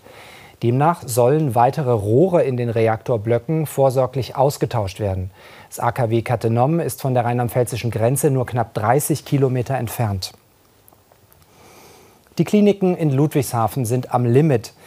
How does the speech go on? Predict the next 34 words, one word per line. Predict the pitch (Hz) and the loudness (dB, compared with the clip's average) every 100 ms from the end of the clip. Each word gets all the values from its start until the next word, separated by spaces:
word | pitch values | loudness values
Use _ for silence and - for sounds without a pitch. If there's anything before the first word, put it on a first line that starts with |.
| - - | -20 -20
Das | - | -4
Personal | 123 113 120 127 | -2 0 2 2
ist | 135 156 | 2 0
überlastet | 120 120 147 - 180 160 - - | 2 4 2 2 0 0 -10 -2
oder | 131 127 | 0 0
krank. | - 117 101 92 - - - - - - _ | -2 -4 -6 -8 -16 -20 -20 -20 -20 -20 _
Wegen | - 135 143 | 0 2 2
des | 135 | 0
hohen | 147 143 143 | 2 0 0
Krankenstandes | 127 135 143 - 139 127 127 - | -2 -4 -4 -2 0 0 -2 -2
unter | 147 123 | -4 -2
den | 117 120 120 | 0 -2 -2
Beschäftigten | 135 - 131 - 131 - 135 120 - - - - - | -2 2 2 2 -2 0 -2 -2 -4 -18 -18 -14 -2
und | 127 104 110 | -2 -2 -2
wegen | 117 120 | 0 2
der | 120 | 2
beginnenden | 107 120 135 135 117 123 | 2 2 4 4 4 4
Urlaubszeit | 156 165 117 - - 120 110 | 4 4 4 2 2 2 4
über | 110 107 | 4 4
Weihnachten | 120 139 131 - 135 | 4 2 -2 0 2
müssten | 127 - 127 113 | 2 0 -2 0
planbare | 123 123 127 117 113 117 131 | 2 2 2 2 4 4 2
Operationen | 127 120 113 - 127 127 | 2 2 2 2 2 4
ins | 120 - | 2 2
nächste | 127 117 - | 2 2 2
Jahr | 120 117 143 | 4 4 4
verschoben | 123 - 117 104 95 | 0 0 0 0 0
werden. | 92 90 92 - - - - | -2 -2 -6 -12 -20 -20 -14
Das | - 117 | -4 0
meldet | 113 110 - | 2 2 0
etwa | 120 123 | 0 2
das | 113 - | 0 0
Klinikum | 139 151 147 - 117 | 2 4 4 2 0
Ludwigshafen. | 107 98 101 - 95 - 117 | 0 -2 -4 -4 -4 -6 -10